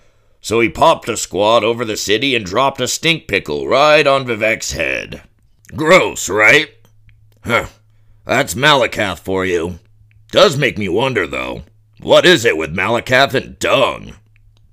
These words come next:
When I asked the Doctrinal Inquisitors for an official statement,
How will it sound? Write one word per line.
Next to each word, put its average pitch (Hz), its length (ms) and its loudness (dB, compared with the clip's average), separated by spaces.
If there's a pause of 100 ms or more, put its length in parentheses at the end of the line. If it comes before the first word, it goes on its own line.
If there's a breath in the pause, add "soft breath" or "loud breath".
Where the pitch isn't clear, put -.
(1040)
When 113 200 -2
I 92 120 -4
asked 95 560 -6
the 101 80 -6
Doctrinal 95 560 -4
Inquisitors 90 840 -6 (140)
for 143 220 -6
an 131 60 -6
official 127 440 -6
statement, 73 680 -8